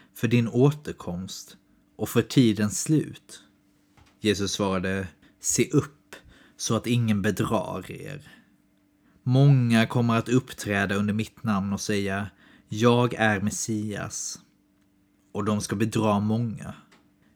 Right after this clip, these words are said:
Ni kommer att få höra stridslarm och krigsrykten. Se till att ni inte låter skrämma er."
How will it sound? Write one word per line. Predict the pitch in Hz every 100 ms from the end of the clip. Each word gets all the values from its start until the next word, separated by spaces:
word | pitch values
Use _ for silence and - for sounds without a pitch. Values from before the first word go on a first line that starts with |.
| -
Ni | 107
kommer | 110 120 110
att | 107 -
få | 104
höra | 113 110 101
stridslarm | - - 120 127 - - 107 101 104 98 107
och | 95 104
krigsrykten. | - 127 - - - 90 - - - 95 107 - _ _ _ _ _ -
Se | - 117
till | - 143 117 113 107 - _
att | - 113
ni | 117
inte | 117 -
låter | 98 98 98
skrämma | 101 - 110 110 76
er." | - -